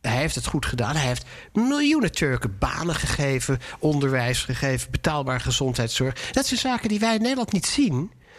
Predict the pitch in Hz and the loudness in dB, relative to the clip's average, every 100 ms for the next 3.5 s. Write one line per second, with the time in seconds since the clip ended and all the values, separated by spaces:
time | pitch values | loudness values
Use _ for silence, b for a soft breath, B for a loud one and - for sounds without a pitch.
0 | B - 127 160 - - 302 156 139 143 | B -2 0 0 -2 -2 0 0 0 0
1 | 147 135 123 127 123 - 156 175 160 - | 0 0 -2 0 -2 0 2 2 0 0
2 | 277 - 175 170 156 156 151 143 135 175 | -2 0 0 2 0 -2 -2 0 0 2
3 | 220 156 107 - 233 | 0 -2 -2 -4 -6